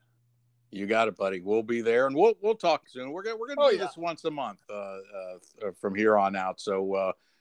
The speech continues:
Speaker 1: we'll, we'll check you out in the month of February, and, uh, and I know that we'll be on the phone off podcast, uh,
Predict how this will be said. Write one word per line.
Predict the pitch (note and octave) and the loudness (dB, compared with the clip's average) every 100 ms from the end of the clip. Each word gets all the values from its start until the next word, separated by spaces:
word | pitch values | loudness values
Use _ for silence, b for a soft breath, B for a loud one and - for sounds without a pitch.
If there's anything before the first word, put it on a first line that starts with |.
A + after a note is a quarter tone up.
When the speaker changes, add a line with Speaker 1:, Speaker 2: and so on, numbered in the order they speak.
| _ | _
Speaker 1:
we'll, | A2 A2+ | 2 2
we'll | A2 A2 | 2 -2
check | - D3 - | 0 0 0
you | B2+ | -4
out | B2 D3+ | -2 -4
in | B2+ | -8
the | |
month | A#2+ C3+ - | -8 -8 -10
of | - | -6
February, | C#3 C3 B2 B2+ C#3+ F#3+ D#3+ | -6 -6 -6 -4 -4 -6 -10
and, | A2+ A2 | -12 -6
uh, | A2+ A2 G#2+ G#2 | -4 -2 -4 -6
and | G#2+ | -4
I | A2+ A#2 | -2 -2
know | A2+ B2 | 0 0
that | A#2 A2 | 0 -4
we'll | A2+ A2 | -4 -6
be | A#2 | -6
on | A2+ A2+ | -8 -10
the | |
phone | - A#2+ A2+ A2+ A2+ | -8 -6 -6 -10 -6
off | B2 C3 - | 0 0 0
podcast, | B2 A#2 G#2 A#2 A#2+ - - A#2+ | -4 -4 -4 -4 -4 -6 -10 -12
uh, | A2 | -8